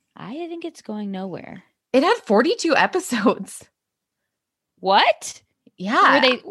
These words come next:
Speaker 1: were they four times a week? How long has that show been on air for?
Speaker 2: It's, that was one season of forty-two episodes.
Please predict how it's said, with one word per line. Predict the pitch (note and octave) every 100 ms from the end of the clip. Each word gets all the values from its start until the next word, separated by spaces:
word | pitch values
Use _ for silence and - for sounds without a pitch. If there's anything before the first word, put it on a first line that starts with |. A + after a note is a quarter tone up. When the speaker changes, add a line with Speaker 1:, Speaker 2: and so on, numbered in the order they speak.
| -
Speaker 1:
were | B3
they | B3+
four | - A#3+ B3
times | F4+ E4 D#4
a | B3+
week? | B3+ F#4
How | C#4+
long | F4+ G#4+
has | G#4
that | G#4+
show | - D#4+
been | C#4+ D#4
on | D4
air | C#4+ A#4
for? | - B3+ G#3 -
Speaker 2:
It's, | - -
that | A3 A3+
was | A#3
one | F3+ G#3+ B3
season | B3 A#3+ A3+
of | E3
forty-two | - F3+ G3 G#3+ F#3+
episodes. | E3+ - D#3+ - - - -